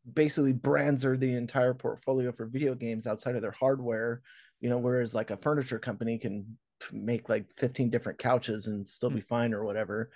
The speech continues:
Speaker 2: <laughs>
Speaker 1: But I just find that's really interesting about video games. It's like, we, there, there is, like, we've, I feel like we've seen more transparency than ever, but we're still pretty, you know, they gatekeep a lot of the internal information.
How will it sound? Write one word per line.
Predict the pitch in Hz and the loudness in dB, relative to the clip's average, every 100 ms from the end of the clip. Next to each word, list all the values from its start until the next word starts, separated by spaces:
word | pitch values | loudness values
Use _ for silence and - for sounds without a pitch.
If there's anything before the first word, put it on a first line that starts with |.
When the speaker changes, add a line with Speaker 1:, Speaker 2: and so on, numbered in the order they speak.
| - | -12
Speaker 2:
<laughs> | - - - | -12 -8 -2
Speaker 1:
But | 107 - | -2 0
I | 151 | 2
just | 202 220 | 4 6
find | 226 | 6
that's | 202 160 | 6 4
really | 165 147 | 4 4
interesting | 151 151 131 123 | 4 2 0 -2
about | 117 120 | -2 -2
video | 120 127 | -2 -2
games. | 110 107 104 | -2 -6 -8
It's | 110 - | -10 -2
like, | 104 98 _ _ _ _ - | -2 -2 _ _ _ _ -16
we, | 135 147 - | -10 -10 -4
there, | 151 156 156 | 4 4 6
there | 156 156 | 6 8
is, | 185 226 190 | 8 6 4
like, | 160 160 | 2 4
we've, | 156 131 - - - - | 2 0 -18 -20 -20 -4
I | |
feel | - 220 | 6 6
like | 202 | 6
we've | 147 | 2
seen | - 185 160 | 2 2 2
more | 143 151 | 0 0
transparency | - 156 - 151 147 151 | -2 -6 -2 -4 -4 -4
than | 135 120 | -4 -4
ever, | 120 156 160 | -2 -2 -2
but | 131 | -4
we're | 127 123 | -4 -6
still | - 147 139 131 | 0 2 2 0
pretty, | - 131 117 107 107 _ _ _ _ _ _ _ _ _ _ | -2 -2 -2 -4 -10 _ _ _ _ _ _ _ _ _ _
you | 131 123 | -2 0
know, | |
they | 123 120 | 0 0
gatekeep | 127 131 127 123 120 | 0 -2 -2 -4 -2
a | 117 | -2
lot | 123 123 | 0 0
of | |
the | 113 | 0
internal | 107 123 - 107 104 | -2 -2 -4 -6 -6
information. | 104 101 104 104 - 95 | -6 -4 -4 -4 -6 -8